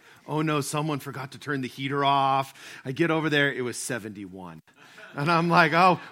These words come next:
we've been used to the, the cold a little bit too <laughs> long. It's finally getting warm. I should feel all right at seventy-one." So I'm glad you all are here, and I really mean that. I know on days like this where we have men's retreat, it makes me,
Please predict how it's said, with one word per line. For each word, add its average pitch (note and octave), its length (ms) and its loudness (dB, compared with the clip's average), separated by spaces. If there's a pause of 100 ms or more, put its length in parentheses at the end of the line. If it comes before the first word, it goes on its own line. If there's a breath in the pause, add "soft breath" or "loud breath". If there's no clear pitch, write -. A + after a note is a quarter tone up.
we've G3 140 -2
been A#3 140 2
used G#3+ 220 0
to G3+ 100 0
the, C#3+ 340 2
the D3+ 100 -2
cold A#3+ 320 6
a G3 60 6
little E3 300 4
bit C#3+ 200 0
too G3 460 6
<laughs> - 20 -20
long. E3 320 0
It's F3+ 240 -4 (200 loud breath)
finally F3 360 2
getting G3 340 0
warm. G3+ 380 0
I C3+ 120 -2
should A3+ 180 -8
feel A#3 100 0
all A3 140 4
right C#4 200 0
at F3 120 -4
seventy-one." B2 800 -4
So G#2 320 -10 (480 loud breath)
I'm E3 100 0
glad F#3 240 2
you F#3+ 100 2
all F3 160 4
are D3+ 80 4
here, D#3 140 2
and E3 100 4
I E3 40 4
really F#3+ 240 2
mean E3+ 240 2
that. C#3+ 240 2
I C#3+ 80 2
know E3 160 2
on D3 160 0
days D3+ 240 0
like C3+ 160 -2
this D#3 200 -4
where D3+ 60 -6
we C3+ 120 -4
have C3 180 -2
men's C3 260 -4
retreat, B2 320 -8
it A#2 80 -8
makes C3 240 -10
me, B2+ 240 -6